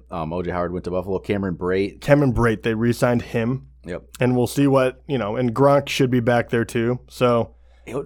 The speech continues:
Speaker 1: man, Bills with O J Howard, that's interesting. O J Howard is always that just untapped potential, but they have Dawson Knox, though, too, so.
Speaker 2: Yeah, I, I actually love, I mean, the Bills in general put a lot of money out there, but they got really either high-quality players or talented
Speaker 1: Yeah,
Speaker 2: players.
Speaker 1: so
Speaker 2: Like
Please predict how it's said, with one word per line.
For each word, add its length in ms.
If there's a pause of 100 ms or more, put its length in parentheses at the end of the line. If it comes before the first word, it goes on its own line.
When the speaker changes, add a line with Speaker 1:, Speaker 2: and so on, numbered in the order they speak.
(120)
Speaker 1:
man, 280
Bills 300
with 120
O 80
J 120
Howard, 200
that's 160
interesting. 420
O 80
J 120
Howard 260
is 80
always 200
that 180
just 240
untapped 480
potential, 420
but 100
they 60
have 80
Dawson 300
Knox, 300
though, 100
too, 240
so. 300
Speaker 2:
Yeah, 420
I, 80
I 180
actually 240
love, 540
I 60
mean, 520
the 160
Bills 260
in 140
general 640
put 280
a 60
lot 280
of 80
money 200
out 140
there, 160
but 160
they 80
got 320 (320)
really 540
either 200
high-quality 600
players 480
or 500
talented 460
Speaker 1:
Yeah, 20
Speaker 2:
players. 260
Speaker 1:
so 40
Speaker 2:
Like 40